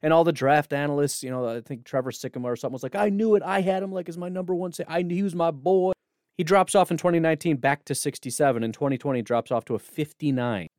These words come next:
If you talk about best safeties in football, Eddie Jackson's name will come up. He had one good year. Adrian Amos has been top ten three out of four years, top twenty-four out of four years. Uh, Eddie Jackson once in four years.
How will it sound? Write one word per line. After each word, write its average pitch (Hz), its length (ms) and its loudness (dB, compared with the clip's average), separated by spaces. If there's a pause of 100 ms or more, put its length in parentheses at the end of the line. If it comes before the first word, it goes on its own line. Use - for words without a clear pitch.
(120)
If 113 160 -4
you 170 80 0
talk 175 260 4
about 143 240 2
best 151 220 4
safeties 151 360 0
in 120 100 -2
football, 113 380 2
Eddie 139 200 -2
Jackson's 127 500 0
name 117 240 -2
will 107 80 -2
come 113 240 -6
up. 101 180 -4 (200)
He 151 100 -2
had 135 120 4
one 127 380 2
good 117 200 0
year. 104 360 -6 (220)
Adrian 147 320 2
Amos 147 300 2
has 123 80 -4
been 120 200 0
top 127 280 -2
ten 117 500 -4
three 147 260 -2
out 127 120 4
of 113 80 -8
four 117 200 -2
years, 98 360 -8 (180)
top 139 220 -2
twenty-four 127 560 0
out 113 80 -2
of - 80 -8
four 117 180 0
years. 107 320 -2 (460)
Uh, 110 440 2
Eddie 135 180 0
Jackson 113 560 0
once 107 460 -6
in 101 160 -14
four 98 260 -4
years. 85 320 -12